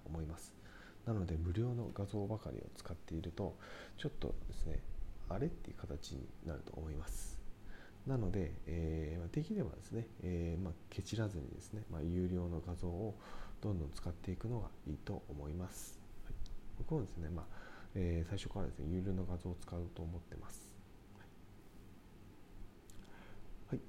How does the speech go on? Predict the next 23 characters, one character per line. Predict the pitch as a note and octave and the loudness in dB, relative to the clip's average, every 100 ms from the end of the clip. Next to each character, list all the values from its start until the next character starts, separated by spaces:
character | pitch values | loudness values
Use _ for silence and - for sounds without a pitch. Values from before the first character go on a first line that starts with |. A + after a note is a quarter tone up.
| - | 2
え | A2+ A#2 A#2 | 4 6 4
ー、 | |
今 | - F3 E3+ | 4 2 2
回 | - - | -4 -4
は | - - | -6 -8
で | |
す | - C3 | -2 2
ね、 | D3+ E3 - | 2 2 0
え | |
ー、 | E2 | 0
以 | |
上 | D#2+ D#2 D2 | 2 0 0
に | F2 F2+ F2 D#2 | 0 2 2 2
な | D#2 | 0
り | D#2+ A2 | 0 2
ま | B2+ | 2
す。 | A#2 - - - - - - - | 0 -4 -8 -10 -10 -12 -14 -8
は | A#2 | -6
い。 | - - - - - | -6 -8 -8 -6 2
え | A2 G#2+ G#2 F#2+ | 4 6 4 4
ー、 | |
雑 | G2+ - G#2+ | 0 0 2
談 | G#2+ | 2